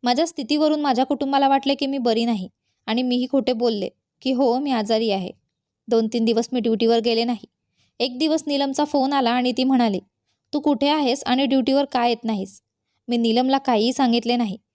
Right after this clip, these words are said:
कारण मला माहिती होते की नीलमने पूर्वी माझ्या कुठल्या गोष्टीवर विश्वास ठेवला नाही. ती अजूनही माझ्या कुठल्या गोष्टीवर विश्वास ठेवणार नाही. पण नीलमने मला बोलताना सांगितले की, "बॉस आले आहेत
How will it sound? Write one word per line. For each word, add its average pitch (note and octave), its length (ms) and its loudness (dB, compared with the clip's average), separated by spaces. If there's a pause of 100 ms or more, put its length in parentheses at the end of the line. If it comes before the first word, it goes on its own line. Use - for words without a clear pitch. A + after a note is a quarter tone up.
(240)
कारण C4+ 200 -2
मला D#4 200 -2
माहिती D4 340 -2
होते D4+ 280 0
की B3+ 100 -8
नीलमने C4 420 -2
पूर्वी B3+ 280 2
माझ्या C4 260 2
कुठल्या A#3+ 300 0
गोष्टीवर B3+ 380 -2
विश्वास B3 400 -2
ठेवला A3 280 2
नाही. G#3+ 220 -2 (540)
ती A#3+ 80 2
अजूनही A3+ 380 0
माझ्या A#3+ 260 0
कुठल्या A#3+ 240 -2
गोष्टीवर A#3 440 -4
विश्वास A#3 380 -2
ठेवणार A3 320 0
नाही. G3+ 220 -4 (540)
पण D4 100 -2
नीलमने C#4+ 440 0
मला D4+ 180 -2
बोलताना C4+ 480 0
सांगितले C4 420 -2 (540)
की, C4+ 60 -2
"बॉस A#3 340 2
आले C4+ 160 0
आहेत A#3 320 -2